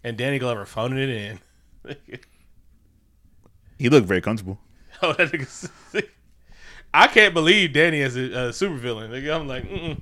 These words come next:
Speaker 1: No, Danny wouldn't do this. He's a good man."
Speaker 2: He's just, he's just so kind.
Speaker 1: Exactly.
Speaker 2: Remember that time we saw him in real life?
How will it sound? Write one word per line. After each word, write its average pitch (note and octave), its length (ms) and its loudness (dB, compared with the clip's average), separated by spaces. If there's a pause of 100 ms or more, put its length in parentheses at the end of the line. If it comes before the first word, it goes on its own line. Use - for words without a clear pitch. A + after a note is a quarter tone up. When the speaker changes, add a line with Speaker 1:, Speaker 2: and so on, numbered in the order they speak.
(140)
Speaker 1:
No, D#3+ 220 2
Danny D#3+ 180 2
wouldn't D3+ 200 -2
do D3+ 120 -2
this. B2+ 300 -6 (500)
He's C#3 80 -8
a C3+ 60 -8
good D3 180 -2
man." C3 300 -4 (240)
Speaker 2:
He's A2+ 140 0
just, D3+ 180 2
he's A#2 140 2
just D#3 120 6
so A#2+ 120 6
kind. G#2 340 2 (180)
Speaker 1:
Exactly. B2+ 540 -12
Speaker 2:
Remember C3+ 140 6
that C#3 120 8
time C#3+ 140 6
we B2+ 80 6
saw - 140 10
him A2+ 80 6
in F#2 40 2
real A2+ 140 8
life? G#2+ 360 6